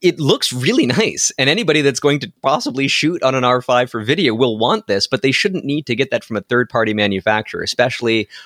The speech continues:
right out of the gate. Followed up with a, uh, a tweet that I saw from, uh, Gerald Undone this morning.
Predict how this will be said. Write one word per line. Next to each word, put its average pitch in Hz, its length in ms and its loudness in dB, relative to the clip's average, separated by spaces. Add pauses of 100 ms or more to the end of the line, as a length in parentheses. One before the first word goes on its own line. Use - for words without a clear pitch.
(120)
right 107 380 0
out 95 120 0
of 82 60 -6
the 85 80 -10
gate. 95 560 -2 (320)
Followed 147 440 0
up 131 200 2
with 123 320 0
a, 113 240 2
uh, 104 220 2
a - 20 -2
tweet - 240 -6
that 117 120 0
I 113 100 4
saw 110 320 2
from, 107 480 -2
uh, 98 180 0
Gerald 101 380 0
Undone 110 340 0
this 110 180 -4
morning. 107 380 -2